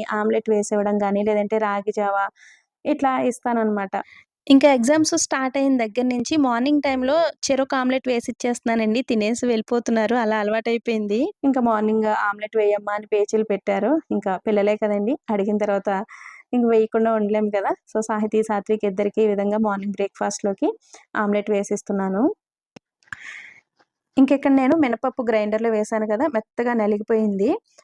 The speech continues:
బూరెల కోసం పిండి రుబ్బుకుంటున్నప్పుడు వీలైనంత మెత్తగా, ఎక్కడ పలుకు లేకుండా మినపప్పు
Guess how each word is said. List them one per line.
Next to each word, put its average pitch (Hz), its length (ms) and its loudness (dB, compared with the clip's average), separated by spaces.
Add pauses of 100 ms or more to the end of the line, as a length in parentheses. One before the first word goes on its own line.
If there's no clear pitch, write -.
బూరెల 269 280 2
కోసం 254 320 -2
పిండి 233 240 0
రుబ్బుకుంటున్నప్పుడు 220 760 -2 (120)
వీలైనంత 233 600 -2
మెత్తగా, 226 520 -4
ఎక్కడ 240 320 -4
పలుకు 240 340 -2
లేకుండా 226 500 -2
మినపప్పు 226 600 -4